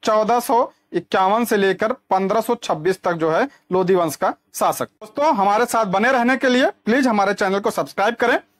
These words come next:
और अगर आपको वीडियो पसंद आती है तो लाइक, शेयर और कमेंट भी करें। और अगर आप इसका पीडीएफ़ चाहते हैं तो ज्वाइन कीजिए हमारे Telegram चैनल को,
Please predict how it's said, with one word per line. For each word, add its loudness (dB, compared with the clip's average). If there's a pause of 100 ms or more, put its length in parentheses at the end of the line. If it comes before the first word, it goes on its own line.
(160)
और 2
अगर 0
आपको 0
वीडियो 2
पसंद -2
आती -2
है 2
तो -4
लाइक, 0
शेयर 0
और 2
कमेंट 0
भी 2
करें। -4 (280)
और 2
अगर 0
आप 0
इसका -4
पीडीएफ़ 0
चाहते 0
हैं 0 (160)
तो -2
ज्वाइन 0
कीजिए 0
हमारे 0
Telegram 0
चैनल 0
को, 0